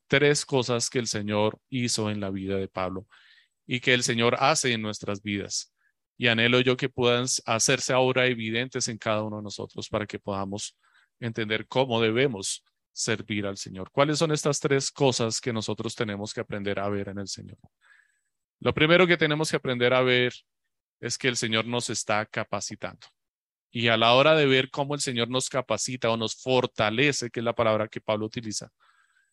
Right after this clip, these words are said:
nuestra actitud hacia esa capacitación es gratitud. Así es que, como les dije, todo va a estar envuelto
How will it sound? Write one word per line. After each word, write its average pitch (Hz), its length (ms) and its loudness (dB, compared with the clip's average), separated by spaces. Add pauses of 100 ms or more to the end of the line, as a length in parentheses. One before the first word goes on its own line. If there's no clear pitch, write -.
(260)
nuestra 131 480 2
actitud 147 720 2
hacia 143 320 2
esa 131 160 -4
capacitación 131 760 -4
es 165 320 0
gratitud. 143 600 0 (720)
Así 120 200 -6
es 120 120 -2
que, 135 160 0
como 143 240 -4
les 156 100 2
dije, 147 240 2
todo 147 300 6
va 143 80 6
a - 20 6
estar 139 240 0
envuelto 147 600 -4